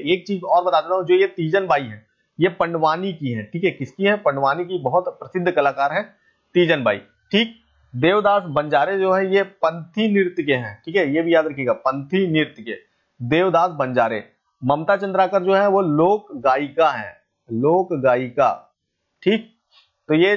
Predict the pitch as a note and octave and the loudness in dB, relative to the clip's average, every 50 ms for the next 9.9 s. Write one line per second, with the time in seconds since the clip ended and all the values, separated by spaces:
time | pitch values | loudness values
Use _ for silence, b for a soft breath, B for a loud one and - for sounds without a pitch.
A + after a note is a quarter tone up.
0 | G3 - b b b b b C#3 C#3+ F3 F3+ G#3 F#3+ - G#3+ G#3 E3 D3+ D3 C#3 | -2 -6 b b b b b -2 0 0 0 -2 -4 -4 -4 -4 0 0 0 0
1 | E3 G3+ F#3 D#3+ D#3 F3 G#3+ G#3+ C#3+ C#3+ C3+ C3+ C3+ B2+ B2 A2+ A2+ B2 C3 C3+ | -2 -2 -2 -2 0 0 0 0 2 2 2 2 2 2 0 0 -2 -4 -4 -4
2 | F#3+ F3+ F#3 F#3 F#3 F#3+ F3+ D#3 D#3 D3+ D#3 D#3 F#3+ G3+ G#3+ G#3 G#3 D#3 D3 D#3+ | -4 -6 -4 -2 0 0 0 2 0 -2 -2 -2 -2 -2 -2 -2 -2 -2 -2 0
3 | G#3 A#3 A3+ A3+ C#3+ C#3 D#3+ F3+ F#3+ G#3+ G#3+ D#3 C#3+ G#3+ G#3 G#3 - - C#3 C3 | 0 0 0 2 0 0 0 -2 -6 -8 -8 -10 -10 -8 -6 -4 -2 0 0 0
4 | B2 A#2 A2 G#2+ G#2 G#2 - _ _ _ _ - F#3+ A#3 A3 - - _ _ _ | 0 0 -2 -4 -4 -8 -16 _ _ _ _ -4 -2 -2 -2 -2 -6 _ _ _
5 | _ _ _ _ _ - F#3+ G#3+ A#3+ A3+ B3+ A3+ - A#3 B3 A#3+ A#3+ A#3 A3+ G#3+ | _ _ _ _ _ -2 2 2 2 2 0 -2 -2 -2 -2 -2 0 0 0 0
6 | G3+ A3+ A#3 A3+ A3 - D3+ D#3+ E3 D#3+ - C#3+ C3 - D#3+ E3 E3+ G#3+ A3+ F#3 | 0 0 0 -2 0 0 0 0 0 0 -2 -6 -8 -6 -8 -4 -2 0 0 0
7 | C3 C#3+ E3+ G#3 G#3 - C#3+ C3 - G3 F#3+ G3+ D#3 C3 B2 C#3+ E3+ F3+ G3 E3 | 2 0 0 0 0 -4 -6 -8 -4 -2 -2 -2 -2 -2 -2 -2 -2 0 0 -2
8 | D#3+ C#3+ E3 F3+ F3 F#3+ F#3+ G3+ G#3 A3 - A#3+ A#3+ - B3 A#3 A3+ A#3 A3 - | 0 0 0 2 2 0 0 0 0 0 0 0 -2 -2 -2 -2 -2 -2 -2 -2
9 | A3+ G#3+ A3+ - - - - - G#3 G3+ G3 F3+ F3 E3 - G#3 A#3 B3 | -2 -2 -2 -2 -4 -2 0 0 0 0 0 0 0 0 0 0 -2 -4